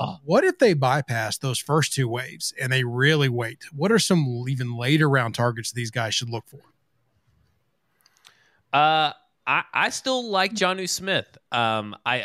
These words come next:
Speaker 2: I think he's a guy that can st-, that can end up being tight end one. I mean, he's being drafted. Yours says tight end fourteen, but I, I s-, found him to be tight end sixteen. But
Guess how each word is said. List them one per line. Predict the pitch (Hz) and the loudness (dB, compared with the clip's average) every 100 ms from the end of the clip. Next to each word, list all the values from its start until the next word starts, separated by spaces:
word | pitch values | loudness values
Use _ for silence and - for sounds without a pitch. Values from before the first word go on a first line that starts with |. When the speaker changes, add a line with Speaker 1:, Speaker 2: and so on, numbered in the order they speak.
| 117 | -4
Speaker 2:
I | |
think | 120 156 | -4 -8
he's | - 160 139 | -6 -10 -8
a | |
guy | 143 139 139 139 | -2 0 0 -2
that | 131 | -4
can | 123 | -6
st-, | - - 135 - | -10 -8 -10 -6
that | 127 120 | -6 -4
can | 127 | -6
end | 123 135 135 | -4 -2 -2
up | 104 | -2
being | 117 123 123 | -2 -2 -4
tight | 120 120 120 | -2 -2 0
end | 120 110 | -2 -4
one. | 101 104 123 | -4 -2 -2
I | 131 104 | -6 -6
mean, | 104 | -4
he's | 117 135 | -4 -4
being | 147 147 | -4 -6
drafted. | 120 127 120 127 120 107 - - _ | -4 0 0 -2 -6 -6 -14 -20 _
Yours | 110 156 190 | 0 2 2
says | 165 135 | 0 0
tight | - 120 117 | 0 -2 0
end | 117 101 | -2 -4
fourteen, | 120 110 - 120 98 | -6 -6 -6 -8 -2
but | 104 | 0
I, | 123 - | 0 0
I | 113 | -2
s-, | 123 123 - _ - | -2 -6 -12 _ -6
found | 113 104 | -4 -4
him | 95 | -6
to | 92 | -6
be | 95 | -6
tight | 87 107 98 | -4 -2 -2
end | 90 85 | -4 -8
sixteen. | 104 - - 82 82 _ - - - | -12 -12 -14 -14 -14 _ -20 -20 -8
But | - 151 | -2 -2